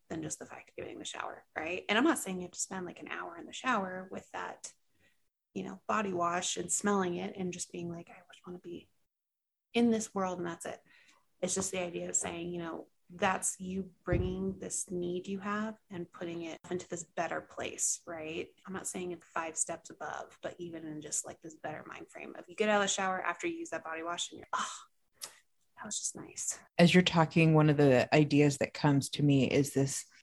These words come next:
Speaker 2: understanding of objectification, right? When we've objectified ourselves as an object, that I'm doing, self-care is more than just cleaning an object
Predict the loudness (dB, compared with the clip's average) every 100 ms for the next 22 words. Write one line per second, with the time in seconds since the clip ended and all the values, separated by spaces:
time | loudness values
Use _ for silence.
0 | _ 4 8 8 8 6 6 4 4 4
1 | 6 4 4 -2 -2 0 0 2 0 2
2 | 2 2 6 6 8 6 6 4 4 2
3 | 4 6 6 6 4 4 2 0 4 4
4 | 6 4 2 4 4 6 6 6 4 2
5 | -4 8 12 12 12 12 12 12 12 12
6 | 8 10 8 6 2 8 10 10 10 8
7 | 8 8 8 8 2 -4 -4